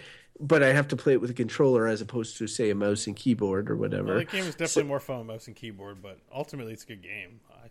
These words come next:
Speaker 1: Yeah, I know, but that's the example. That's what I mean. These are the decisions I have to make. Like, these games, I see them and I'm like, "Oh, but do I wanna play the console version or do I wanna,"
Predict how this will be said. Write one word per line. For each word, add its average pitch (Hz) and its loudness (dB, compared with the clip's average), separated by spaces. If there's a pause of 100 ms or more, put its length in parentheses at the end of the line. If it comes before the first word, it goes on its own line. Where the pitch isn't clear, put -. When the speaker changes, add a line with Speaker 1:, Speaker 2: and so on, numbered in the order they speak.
(720)
Speaker 1:
Yeah, 147 6
I 151 8
know, 160 8
but 180 4
that's 226 6
the 269 2
example. 208 4
That's 220 4
what 254 4
I 196 4
mean. 202 0
These 220 0
are 240 0
the 185 2
decisions 170 0
I 151 2
have 147 -2
to 151 0
make. 160 4
Like, 135 0
these 135 -2
games, 160 6 (300)
I 143 6
see 190 2
them 175 6
and 131 4
I'm 117 2
like, 110 -4
"Oh, 202 8
but 143 0
do 160 6
I 143 6
wanna 151 6
play 131 4
the 123 0
console 143 2
version 127 4
or 117 4
do 117 4
I 117 4
wanna," 123 4